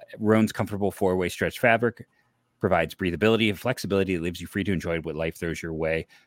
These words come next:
from your work commute to eighteen holes of golf. It's time to feel confident with a wrinkle-free shirt without the hassle. With Rhone's wrinkle release technology, wrinkles disappear as you stretch and wear. It's that easy. With Gold Fusion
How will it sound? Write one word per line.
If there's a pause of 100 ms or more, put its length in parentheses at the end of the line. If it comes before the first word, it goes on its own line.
(120)
from
your
work
commute
to
eighteen
holes
of
golf. (600)
It's
time
to
feel
confident
with
a
wrinkle-free
shirt
without
the
hassle. (260)
With
Rhone's
wrinkle
release
technology,
wrinkles
disappear
as
you
stretch
and
wear. (420)
It's
that
easy.
With
Gold
Fusion